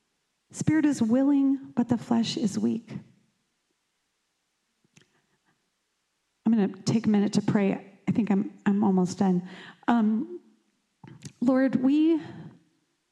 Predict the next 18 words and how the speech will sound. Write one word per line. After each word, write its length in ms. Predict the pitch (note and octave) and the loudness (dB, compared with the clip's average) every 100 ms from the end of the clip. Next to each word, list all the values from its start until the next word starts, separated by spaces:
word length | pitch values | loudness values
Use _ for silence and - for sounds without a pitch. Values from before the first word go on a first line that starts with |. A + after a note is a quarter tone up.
| _ _ _ _ _ _ | _ _ _ _ _ _
we 80 | C4+ | 0
want 220 | G#3+ A3 | 0 0
your 100 | A3 | -2
transformative, 720 | - G#3+ F#3+ - G3+ G3+ G3 | 0 -2 0 -2 0 0 0
redemptive 460 | G3+ G3 G3+ G#3 G3 | 0 0 0 0 0
work 300 | F#3+ F#3+ G3+ | 0 0 0
in 100 | F#3+ | 0
our 60 | |
hearts. 520 | F#3 G#3+ D4 - - - - - - _ _ _ _ _ _ _ _ _ _ _ _ | -2 -4 -6 -8 -12 -14 -16 -20 -20 _ _ _ _ _ _ _ _ _ _ _ _
We 80 | A3 | -2
want 200 | G3+ G3+ | 0 2
it 100 | G#3 | 0
to 80 | G#3 | 0
be 100 | G#3+ | -4
expressed 460 | G#3 - G#3 G3+ A3 | -4 -4 -2 -2 0
in 100 | G3+ | 0
our 120 | G#3 | 0
tongues. 640 | - G3 G3 A3 - - | -2 -2 -2 -6 -8 -12